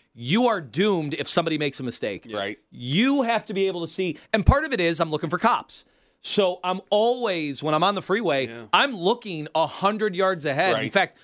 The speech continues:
Speaker 1: probably the biggest flaw in that is if somebody right in front of me really messed up, I'd be, like, maybe caught in a bad position. But for the most part, I'm looking in front of me, and I'm also looking at the merging that's happening behind me, because I'm looking for cops behind me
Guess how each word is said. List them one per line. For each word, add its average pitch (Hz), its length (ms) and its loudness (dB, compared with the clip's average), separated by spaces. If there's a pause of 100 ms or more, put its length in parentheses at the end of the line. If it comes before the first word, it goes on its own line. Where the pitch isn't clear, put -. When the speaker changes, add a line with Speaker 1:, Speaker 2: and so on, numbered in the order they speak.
(120)
Speaker 1:
probably 180 840 0 (160)
the 139 180 0
biggest 190 560 -2
flaw 165 400 2
in 156 200 -4
that 196 340 0
is 143 240 0
if 123 80 -2
somebody 170 420 2
right 160 320 0
in 131 80 -12
front 147 240 0
of 131 60 -4
me 113 180 -8 (320)
really 185 540 2
messed 143 380 -2
up, 113 260 -2 (520)
I'd 147 140 2
be, 147 80 -6
like, 131 220 -4 (240)
maybe 156 560 0
caught 143 500 -2
in 127 100 -4
a 120 40 -2
bad 135 260 2
position. 127 420 -4
But 110 120 -4
for 143 60 -2
the 170 80 0
most 156 260 2
part, 185 260 0 (400)
I'm 165 200 4
looking 165 320 -2
in 127 160 -4
front 165 300 0
of 202 60 -4
me, 247 180 -2
and 165 120 2
I'm 156 80 0
also 214 300 2
looking 165 500 -2
at 156 240 0 (260)
the 151 140 0
merging 160 640 0
that's 147 200 -2
happening 160 340 -2
behind 151 380 0
me, 98 120 -8
because 110 200 -4
I'm 120 100 0
looking 123 200 -2
for 135 100 -2
cops 143 300 -2
behind 185 380 -2
me 92 160 -10